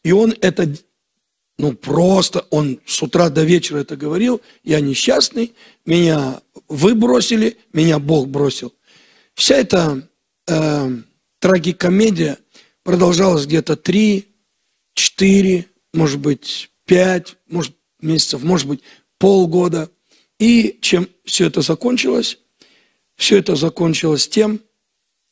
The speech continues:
что однажды, когда строители, э, ви-, вели какой-то ремонт в заброшенном здании, они увидели человека, висящего в петле.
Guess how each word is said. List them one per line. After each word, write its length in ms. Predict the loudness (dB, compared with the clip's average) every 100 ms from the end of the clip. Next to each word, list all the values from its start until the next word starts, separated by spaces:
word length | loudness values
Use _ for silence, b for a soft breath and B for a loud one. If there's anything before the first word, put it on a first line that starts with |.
| _ -10
что 840 | -10 -4 0 2 4 2 0 -4 -12 _ -8
однажды, 760 | -2 2 2 0 -2 -4 -4 _ _ _ _ _
когда 560 | -4 0 0 0 -4 -12 _ _ _ -12
строители, 920 | -4 0 2 2 0 -2 0 0 0 _ _ _ _ _ _ _
э, 320 | -4 -4 -4 -8 -16 -6
ви-, 260 | -4 -2
вели 320 | 2 4 4 2
какой-то 420 | 0 0 0 2
ремонт 560 | 4 4 4 2 -4 _
в 60 | -2
заброшенном 680 | -2 2 0 0 0 0 0
здании, 500 | 0 -2 -2 -6 -10 _ _ _ _ -2
они 220 | 2 4
увидели 280 | 4 4 2
человека, 640 | 0 0 0 0 0 -8 -12 _ _ -8
висящего 560 | -4 0 0 0 -2
в 120 | -4 -8
петле. 500 | -14 -2 -2 -2